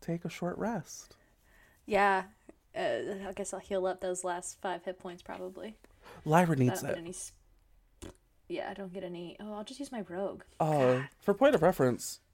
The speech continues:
Speaker 1: Lyra was in death saves when you guys found her.
Speaker 2: <gasps>
Speaker 1: And I had pre-rolled them.
Speaker 2: Oh.
Speaker 1: I was just like, "Cool, this,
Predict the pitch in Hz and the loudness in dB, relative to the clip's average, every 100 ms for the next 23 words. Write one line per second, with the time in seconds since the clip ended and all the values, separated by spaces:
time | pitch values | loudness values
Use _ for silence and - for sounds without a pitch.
0 | _ _ 135 170 277 277 233 160 131 127 | _ _ 4 6 8 6 4 4 2 2
1 | 120 127 160 - 95 - - - - 139 | 2 2 0 -2 -4 -4 -12 -12 -2 0
2 | 127 - - - - - 415 480 453 381 | 2 -2 -4 -6 -4 2 4 8 8 6
3 | - - - - - - - - - - | 2 -20 -20 -20 -20 -20 -4 2 2 0
4 | - - - - - - - - - - | -10 -14 -12 -8 -6 -6 -10 -14 -20 -12
5 | - 139 135 196 196 156 151 120 92 135 | 0 2 4 6 8 10 8 6 0 -2
6 | 139 _ _ - _ _ _ 151 156 185 | -6 _ _ -20 _ _ _ -4 2 2
7 | - 214 - - 165 165 | 6 6 6 6 4 4